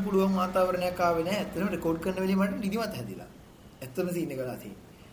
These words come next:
මම ගැම්මට වැඩි රෙකෝඩ් කරන්න ගත්තට කොහොම හරි මට නිදිමතක් ඇවිල්ලා සැරින් සැරේට අර, අර කතා කරගෙන එන එක ඩ්‍රොප් වෙලා. ඉතින් මට ඒක ආය අහන්නත් එපා වෙලා වගේ තත්ත්වයක් තමයි තිබ්බේ.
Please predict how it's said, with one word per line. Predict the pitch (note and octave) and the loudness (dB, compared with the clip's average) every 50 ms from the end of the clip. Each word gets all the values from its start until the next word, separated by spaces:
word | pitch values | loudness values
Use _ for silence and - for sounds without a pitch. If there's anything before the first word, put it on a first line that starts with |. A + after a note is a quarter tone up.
| - - - - - - | -20 -20 -20 -20 -12 -8
මම | C3 C3+ C#3+ | -6 -4 -2
ගැම්මට | C#3 C#3+ C3+ C#3 D#3 E3 D#3+ | -2 -2 -2 -2 -2 -2 0
වැඩි | E3 D#3+ D#3+ E3 | 0 0 0 0
රෙකෝඩ් | D#3+ D3+ - - D#3 D#3 | -2 -4 -2 0 -2 -2
කරන්න | D#3 - F3 E3+ E3+ E3+ | 0 0 -2 0 0 -2
ගත්තට | E3 E3 D#3+ D#3 E3+ F#3 F#3+ | 0 -2 -2 -2 -2 -4 -2
කොහොම | G3 F#3+ F#3 | 0 2 2
හරි | F#3 F3+ | 2 2
මට | F3+ F#3 E3 | 2 0 -2
නිදිමතක් | D#3 D3 D#3+ E3 D#3+ D#3+ F3 E3+ - | -2 -4 -4 -4 -2 -2 -4 0 0
ඇවිල්ලා | F3+ F3+ F3+ G#3 | 0 0 2 0
සැරින් | G3 F#3 E3+ F3 F3 | 0 0 0 0 -2
සැරේට | F#3 F#3 F3+ F#3 F#3 G#3+ | -2 0 0 0 0 2
අර, | A3 G#3 G3+ G3 | 4 4 4 6
අර | F#3 F3+ E3+ D3+ C#3 B2+ - - - - - - - - - | 4 2 2 2 -2 -4 -4 -6 -14 -18 -20 -20 -20 -20 -14
කතා | C3 C3 C3 - D3 D#3+ E3+ | -12 -10 -2 0 0 0 2
කරගෙන | E3 E3+ F3+ F#3 F#3 | 4 2 2 2 0
එන | F3+ E3 | -2 -2
එක | F3 F#3 F#3+ G#3 | -4 -4 -4 0
ඩ්‍රොප් | G3 G3 F#3+ F#3+ F#3+ | 0 0 0 0 2
වෙලා. | G3 F3+ - G#2+ | 0 0 0 -2
ඉතින් | - - - E3+ E3 F3 F3 | -6 -8 -10 -10 -10 -8 -8
මට | E3 D3 D3 C#3 | -8 -8 -4 -4
ඒක | F3 E3+ E3+ E3+ | -4 -4 -2 -4
ආය | F3 E3+ E3+ F3+ | -4 -4 -4 -4
අහන්නත් | F3+ D#3 B2 C#3+ E3+ F3 F3+ F#3 F#3+ F#3 F#3 | -4 -4 -6 -6 -6 -6 -2 -2 -2 -2 -2
එපා | - F#3 F3 E3 D#3 | -4 -2 0 2 2
වෙලා | D3+ D3+ D3+ D3 D3 | 2 2 2 2 0
වගේ | D3 D3 | 0 -2
තත්ත්වයක් | D3 - C3+ - - D3 C3 C3 | -4 -6 -6 -6 -2 -4 -4 -4
තමයි | C3+ C3 C3 | -4 -8 -8
තිබ්බේ. | C3 C3+ D3+ D3+ C#3+ D3 F#3+ | -8 -8 -10 -10 -8 -8 -8